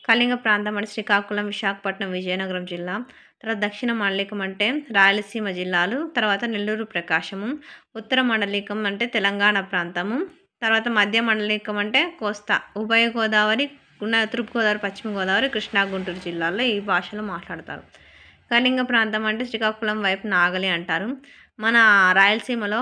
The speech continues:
మడక అంటారు, తెలంగాణలో నాగలి అంటారు, మళ్ళీ కోస్తాలో కూడా నాగలి అంటారు.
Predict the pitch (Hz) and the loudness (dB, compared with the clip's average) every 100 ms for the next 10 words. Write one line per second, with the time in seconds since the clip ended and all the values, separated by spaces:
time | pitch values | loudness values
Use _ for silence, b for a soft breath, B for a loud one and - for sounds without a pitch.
0 | 254 208 196 196 175 175 165 196 277 B | 0 2 2 0 -2 2 0 0 -8 B
1 | B B - 226 240 233 233 226 240 320 | B B -2 0 2 2 2 2 0 0
2 | 262 202 208 208 196 190 202 254 220 233 | 4 6 6 2 0 0 0 2 0 -2
3 | 233 214 214 226 214 220 240 202 185 190 | -4 -4 -2 -4 -2 -2 4 4 4 -2
4 | 180 180 160 | -4 -4 -4